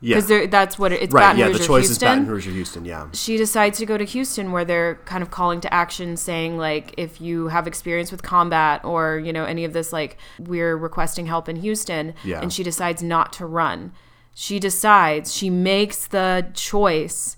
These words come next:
Speaker 1: Yeah.
Speaker 2: to go and fight because now she knows what she's up against. And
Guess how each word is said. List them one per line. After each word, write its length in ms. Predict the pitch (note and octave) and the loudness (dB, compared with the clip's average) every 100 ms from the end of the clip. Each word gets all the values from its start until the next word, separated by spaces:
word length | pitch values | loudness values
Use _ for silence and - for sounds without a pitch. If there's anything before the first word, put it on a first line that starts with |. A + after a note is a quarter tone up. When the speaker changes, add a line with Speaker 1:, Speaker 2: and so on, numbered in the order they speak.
| - | -6
Speaker 1:
Yeah. 140 | G#2 | -6
Speaker 2:
to 180 | G2 G3+ | -4 -6
go 480 | E3 F#3+ F#3+ F#3+ F#3 | -4 2 4 4 4
and 180 | F3+ F3+ | -2 -4
fight 480 | - F#3+ F3+ - | 0 2 2 -2
because 400 | F#3+ F3+ F#3 F3+ | -8 -8 -6 -6
now 300 | F3+ F3 F3 | -2 2 4
she 280 | F#3 - G3+ | 2 -2 -4
knows 680 | F3+ F3+ F#3 F3+ E3 D#3+ - - _ | 0 2 4 4 2 -4 -10 -16 _
what 240 | F#3 G3 - | 0 0 0
she's 200 | G3 F#3 | -6 -2
up 160 | G3 F#3+ | -2 2
against. 580 | G3 D#3 F#2 - - - | 2 2 -4 -6 -10 -4
And 340 | G3+ F#3+ F#3 | -2 0 -2